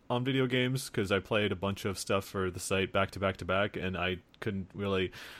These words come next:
focus anymore on the experience, and I felt like I was doing Nier Automata a disservice by not paying attention closely enough to the storyline, 'cause my, I guess it was just in my head, I was like, "Another," uh,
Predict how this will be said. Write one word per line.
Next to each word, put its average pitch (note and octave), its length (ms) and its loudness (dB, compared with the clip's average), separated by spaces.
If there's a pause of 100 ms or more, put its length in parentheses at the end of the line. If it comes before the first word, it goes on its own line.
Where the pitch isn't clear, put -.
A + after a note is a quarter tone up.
focus - 560 0
anymore A2 420 2
on G#2 120 4
the G2 60 2
experience, G2+ 500 0
and G#2+ 100 0
I G2 60 2
felt F2+ 180 0
like G2 180 4
I F#2+ 60 4
was G2+ 180 0
doing G2+ 380 0
Nier G2 180 2
Automata G2 560 2
a F#2+ 120 0
disservice G2+ 580 0
by F#2+ 280 4
not G2 300 2
paying G2 220 0
attention G2 420 -2
closely G2+ 380 -2
enough F#2+ 300 0
to G2 80 -10
the F#2+ 80 -6
storyline, G2 500 -2
'cause - 160 -10
my, F2+ 380 -2
I F2+ 80 -4
guess F#2 200 -4
it F#2+ 40 -4
was F#2 100 -4
just - 160 -8
in G2 60 -4
my F2+ 140 0
head, F2+ 260 2
I - 20 0
was F#2 80 0
like, F#2 140 -2 (480)
"Another," F#2+ 540 0 (280)
uh, F#2 460 0